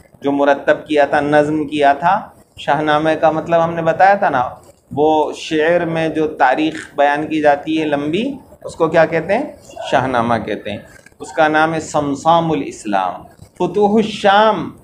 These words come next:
سے ماخوذ ہے، فتوح الشام کا قافیہ ملا ہے، کیونکہ وہ کس سے نکالا ہے؟ فتوح الشام سے، تو اس کا نام رکھا سمسام الاسلام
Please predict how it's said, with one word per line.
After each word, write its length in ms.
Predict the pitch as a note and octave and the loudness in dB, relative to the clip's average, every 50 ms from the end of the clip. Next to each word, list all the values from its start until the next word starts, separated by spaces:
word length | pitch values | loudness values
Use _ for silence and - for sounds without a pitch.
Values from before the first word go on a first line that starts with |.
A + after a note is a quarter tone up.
| - _ _ _ _ - | -20 _ _ _ _ -8
سے 100 | - E3+ | -6 -4
ماخوذ 540 | E3 D#3 D3 C#3 - - C#3 C3 A#2 G#2+ G2 | -2 0 0 0 -2 -4 -4 -4 -4 -4 -6
ہے، 60 | F#2 - - - _ _ | -8 -10 -14 -20 _ _
فتوح 300 | _ E3+ F3 E3 F#3+ F3+ | _ -8 -6 -2 -2 -2
الشام 360 | F#3+ F3+ - F#3 F#3 F3 F3+ | -2 0 0 0 0 0 2
کا 140 | E3+ G3 F3+ | 2 2 2
قافیہ 400 | E3 - E3 D#3 D3+ F3 F3 E3 | 4 4 2 2 2 0 -2 -2
ملا 280 | D#3 D#3 D3 C#3 B2+ B2 | -2 0 2 4 4 4
ہے، 80 | B2+ | 4
کیونکہ 300 | B2+ C3 D#3 D3+ D#3 F3 | 2 0 0 0 0 0
وہ 180 | F3 E3+ E3 E3 | -2 -2 -2 -4
کس 180 | E3+ E3 - - | -6 -8 -2 0
سے 80 | A3 | 0
نکالا 440 | G#3 G3 E3 D3 C3+ B2 A#2+ A#2 A2 | 2 2 4 4 4 4 4 2 0
ہے؟ 180 | G2 - - - - - - - - _ _ | 0 -2 -6 -12 -18 -20 -20 -20 -20 _ _
فتوح 340 | - E3+ D#3+ E3 F#3+ F#3 F#3+ | -8 -8 -6 -2 0 0 0
الشام 440 | F#3 E3+ - - E3+ D#3 D3+ D#3 D3 | 0 -2 -2 0 0 0 0 -2 -4
سے، 220 | - D3 C3 C3 - - - - - _ | -6 -8 -8 -10 -12 -18 -20 -20 -10 _
تو 80 | E3+ | -4
اس 120 | E3+ D#3+ E3 | -4 -2 -2
کا 120 | E3+ E3 | -2 0
نام 260 | D#3+ E3 E3 E3+ E3+ | 0 0 0 0 0
رکھا 240 | E3 E3 E3 F3 F3+ | 0 0 2 0 -2
سمسام 680 | F3 - - D#3 D#3 D#3 D3+ - F#3+ G3+ G3+ G3+ G3+ | -2 -2 -4 -4 -4 -4 -4 0 2 2 4 2 2
الاسلام 800 | G3 F#3 F3 D3+ D#3+ - - D#3 D#3+ E3+ G3 A3+ B3+ C#4 E4+ F4 | -2 -2 -4 -6 -8 -10 -6 -2 0 2 4 4 4 2 0 -6